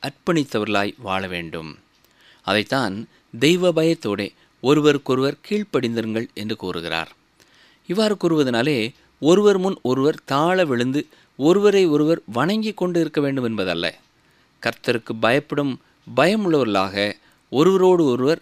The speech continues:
மனத்தாழ்மை உள்ளவர்களாக நாம் இணைந்து வாழ வேண்டியவர்களாக இருக்கிறோம். எபேசியர் நாலாம் அதிகாரம் முதல் இரண்டு வசனங்களை பார்ப்பீர்கள் என்றால்,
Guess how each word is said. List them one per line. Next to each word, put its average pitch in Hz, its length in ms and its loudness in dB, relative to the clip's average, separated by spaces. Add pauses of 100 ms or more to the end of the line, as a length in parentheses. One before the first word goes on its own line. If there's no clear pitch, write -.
(200)
மனத்தாழ்மை 180 680 0
உள்ளவர்களாக 107 680 -2 (300)
நாம் 120 300 -4
இணைந்து 208 520 -2
வாழ 139 240 -2
வேண்டியவர்களாக 107 560 -4
இருக்கிறோம். 80 520 -10 (880)
எபேசியர் 220 340 0
நாலாம் 143 160 4
அதிகாரம் 120 640 0
முதல் 131 260 -4
இரண்டு 180 340 0
வசனங்களை 110 440 -4
பார்ப்பீர்கள் 92 400 -4
என்றால், 110 300 -2